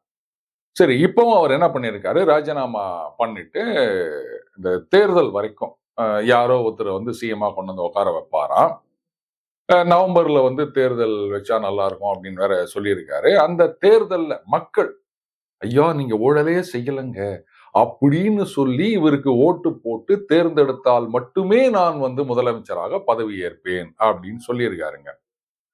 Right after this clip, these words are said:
இவர் ஊழல் பண்ணிருக்காரா இல்லையா அப்படின்னு சொல்ல வேண்டியது யாரு?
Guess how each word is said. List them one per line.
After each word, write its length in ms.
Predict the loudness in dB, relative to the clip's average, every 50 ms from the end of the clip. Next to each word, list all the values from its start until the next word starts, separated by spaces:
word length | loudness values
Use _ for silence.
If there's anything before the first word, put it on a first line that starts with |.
| _ _ _ _ _ _ 2
இவர் 180 | 4 4 6
ஊழல் 440 | 6 6 6 6 6 4 4 2 2
பண்ணிருக்காரா 800 | 0 -2 -2 -2 -4 -6 -4 -2 0 2 2 2 2 0 -2 -2
இல்லையா 880 | -4 -4 -8 -10 -8 -8 -6 -4 -2 -2 -2 -2 -2 -2 -2 -4 -4
அப்படின்னு 300 | -4 -8 -6 -6 -6 -8
சொல்ல 340 | -8 -6 -4 -2 0 2 2
வேண்டியது 540 | 0 0 -2 -6 -8 -8 -8 -8 -8 -6 -4
யாரு? 560 | -2 0 0 0 0 -2 -6 -10 -16 -18